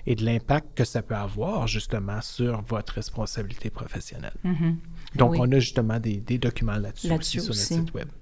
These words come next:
Speaker 2: Et c'est un point important, Steven, euh, pour, euh, le médecin qui se retrouve à être déployé, d'identifier un collègue ressource, ben, un mentor ou un superviseur,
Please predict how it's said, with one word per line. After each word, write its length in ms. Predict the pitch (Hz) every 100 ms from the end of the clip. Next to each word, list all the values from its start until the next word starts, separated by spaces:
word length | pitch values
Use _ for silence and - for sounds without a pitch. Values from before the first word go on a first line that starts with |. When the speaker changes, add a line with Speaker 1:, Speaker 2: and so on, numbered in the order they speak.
| - - - -
Speaker 2:
Et 60 | 240
c'est 120 | -
un 80 | 196
point 260 | - 214
important, 440 | 185 170 160 175 175
Steven, 600 | - 156 156 156 151 151
euh, 180 | - 147
pour, 440 | - 180 190 180
euh, 200 | 160 147
le 160 | 139 151
médecin 420 | 147 143 - 190
qui 100 | 247
se 100 | -
retrouve 540 | 165 151 - 170 165 160
à 60 |
être 320 | 143 147 - 156
déployé, 500 | 147 143 156 143 143
d'identifier 580 | 156 170 170 - -
un 80 | 254
collègue 420 | 170 151 147 151
ressource, 640 | 156 147 - 156 - - -
ben, 140 | -
un 60 | 127
mentor 580 | 127 147 160 139 147 156
ou 120 | 147
un 100 | 127
superviseur, 800 | - - 139 151 139 123 123